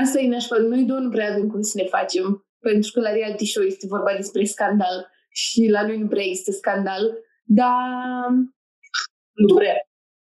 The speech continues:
Speaker 1: tu pe alți oameni te superi, Chibu?
Speaker 2: Nu prea. Eu nu sunt supărăt. Adică mă supăr, dar nu arăt așa, nu arăt rar. Odată o să vă povestesc cum mă supăr eu. <laughs> Și simt așa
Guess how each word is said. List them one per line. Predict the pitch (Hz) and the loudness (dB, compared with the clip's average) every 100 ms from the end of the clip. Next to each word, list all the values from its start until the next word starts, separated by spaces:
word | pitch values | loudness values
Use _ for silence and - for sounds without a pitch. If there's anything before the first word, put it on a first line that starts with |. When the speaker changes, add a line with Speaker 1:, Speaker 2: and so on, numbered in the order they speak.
| _ | _
Speaker 1:
tu | - | 2
pe | - | 4
alți | 302 294 320 - | 2 0 -4 0
oameni | 277 262 277 226 | 2 2 2 2
te | 220 | 2
superi, | - 202 240 330 | -2 -4 0 0
Chibu? | 339 370 403 403 - _ _ _ _ _ _ _ _ _ - | 0 0 0 -2 -8 _ _ _ _ _ _ _ _ _ 4
Speaker 2:
Nu | 302 240 | 4 4
prea. | 196 175 170 - _ | 2 -2 -4 -8 _
Eu | 247 269 | 0 2
nu | 277 | 4
sunt | 220 214 | 4 2
supărăt. | 190 196 190 190 - | 0 -4 -4 -4 -6
Adică | 233 254 262 | -6 -2 0
mă | 277 | 0
supăr, | 277 - 226 214 262 | 0 0 0 0 -2
dar | 262 262 277 | -2 -2 0
nu | 247 | 0
arăt | 202 190 180 175 | 0 -2 -4 -6
așa, | - | -6
nu | 277 240 | -4 -2
arăt | 180 - _ _ | -4 -6 _ _
rar. | 208 220 190 - - _ _ _ _ 214 | -2 0 0 -2 -8 _ _ _ _ 2
Odată | 214 233 240 269 277 - _ _ 190 | 2 2 -2 -4 -6 -10 _ _ 2
o | |
să | 208 | 2
vă | 202 202 | 2 0
povestesc | 202 196 - 196 190 - _ | -4 -4 -6 -6 -6 -10 _
cum | 220 | 2
mă | 202 | 2
supăr | 185 175 - 170 165 | 2 -2 -2 0 0
eu. | 147 - _ _ - | -2 -6 _ _ -8
<laughs> | 226 - - - - - - 359 403 311 - 339 349 403 494 480 508 480 - _ | -6 -6 -4 2 2 0 -4 0 2 2 2 -2 0 2 2 -2 -4 -8 -14 _
Și | - 320 208 - | 2 4 2 -2
simt | - 320 311 | -2 -2 0
așa | 302 | -2